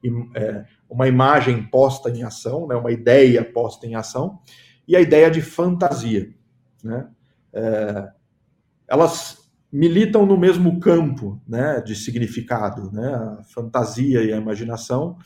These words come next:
elas parecem que tratam da mesma coisa, mas elas se separam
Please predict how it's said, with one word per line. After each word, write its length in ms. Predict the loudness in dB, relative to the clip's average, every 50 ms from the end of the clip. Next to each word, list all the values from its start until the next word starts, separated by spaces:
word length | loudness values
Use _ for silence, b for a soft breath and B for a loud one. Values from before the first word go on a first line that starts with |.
| b b b b _ -6
elas 600 | -2 0 0 0 -2 -6 -12 -16 -18 _ _ _ _ _ _ _ 2
parecem 640 | 4 6 6 6 6 6 2 0 -4 -4 -4 -4
que 180 | -4 -2 -2 -2
tratam 680 | -2 0 0 0 0 0 0 -4 -6 -6 -4 -6 -8 -6
da 120 | -4 -4 -2
mesma 440 | -2 -2 -4 -6 -4 -6 -6 -6 -2
coisa, 320 | 0 0 0 0 -2 -4
mas 200 | -4 -4 -4 -4
elas 160 | -4 -6 -6 -8
se 100 | -10 -12
separam 720 | -8 -8 -8 -6 -2 0 2 2 2 2 0 -4 -8